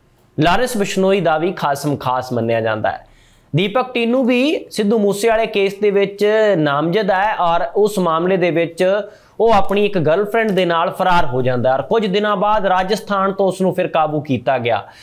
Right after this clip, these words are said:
ਔਰ ਪ੍ਰਿਤਪਾਲ ਸਬ ਇੰਸਪੈਕਟਰ ਤੇ ਦੋਸ਼ ਇਹ ਵੀ ਲੱਗੇ ਸਨ, ਇਸ ਕਰਕੇ ਉਸ ਨੂੰ ਸਸਪੈਂਡ ਕੀਤਾ ਗਿਆ, ਗ੍ਰਿਫਤਾਰੀ ਹੋਈ ਤੇ ਹੁਣ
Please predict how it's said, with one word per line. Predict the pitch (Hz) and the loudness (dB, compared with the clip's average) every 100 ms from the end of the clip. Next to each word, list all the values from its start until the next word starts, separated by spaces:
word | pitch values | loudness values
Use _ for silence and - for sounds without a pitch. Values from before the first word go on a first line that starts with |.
| - - - | -20 -10 0
ਔਰ | - - | 2 2
ਪ੍ਰਿਤਪਾਲ | 233 262 233 254 233 247 | 0 -2 -2 -2 0 0
ਸਬ | 240 202 | -2 0
ਇੰਸਪੈਕਟਰ | 226 226 220 208 214 | -2 0 -4 -2 -6
ਤੇ | 214 | -2
ਦੋਸ਼ | 214 190 220 220 | 0 2 0 0
ਇਹ | 233 | 0
ਵੀ | |
ਲੱਗੇ | 226 196 196 | 0 0 0
ਸਨ, | 202 214 | -2 0
ਇਸ | 202 202 | -2 -2
ਕਰਕੇ | 208 185 208 202 | -4 -2 0 0
ਉਸ | 202 | 0
ਨੂੰ | 196 | 0
ਸਸਪੈਂਡ | 185 180 - 175 190 | 0 -2 -2 -2 -2
ਕੀਤਾ | 190 190 202 196 | -2 -4 -2 -2
ਗਿਆ, | 196 | 0
ਗ੍ਰਿਫਤਾਰੀ | 185 156 - 165 160 190 | 0 -2 0 -2 0 -2
ਹੋਈ | 160 180 190 | 0 0 0
ਤੇ | 185 | -2
ਹੁਣ | 147 170 | -2 0